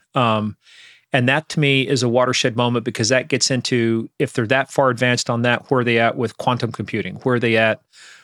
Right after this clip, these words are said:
with things? Quantum computing is a game changer. You get that out and really, uh, installed the way it, the way it could be. And I will tell you, um, it will be,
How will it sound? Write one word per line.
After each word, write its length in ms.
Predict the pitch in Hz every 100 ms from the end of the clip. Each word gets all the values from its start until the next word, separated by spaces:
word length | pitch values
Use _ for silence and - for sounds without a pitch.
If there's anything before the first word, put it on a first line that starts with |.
| _ -
with 120 | 131
things? 200 | 139 123
Quantum 400 | - 143 139 151
computing 460 | - 127 139 131 123
is 140 | 113
a 40 |
game 240 | 107 120 117
changer. 320 | - 101 98
You 160 | 101 117
get 180 | 127
that 120 | 120 117
out 300 | 120 117 - _
and 260 | 135 113 110
really, 400 | 120 120 120 113
uh, 300 | - 117 104 98 _ _ _ 139
installed 680 | 117 - 117 117 120 127 _ _ -
the 80 |
way 240 | 117 117 113
it, 140 | - -
the 140 | 127
way 200 | 117 113
it 100 | - _
could 220 | - 131
be. 280 | 127 127 131 - - - - - _
And 140 | 135 120
I 80 |
will 100 | 113
tell 240 | 110 139 127
you, 220 | 107 98 - _ 139
um, 240 | 117 104
it 160 | 139 120
will 140 | 123
be, 400 | 104 120 110 104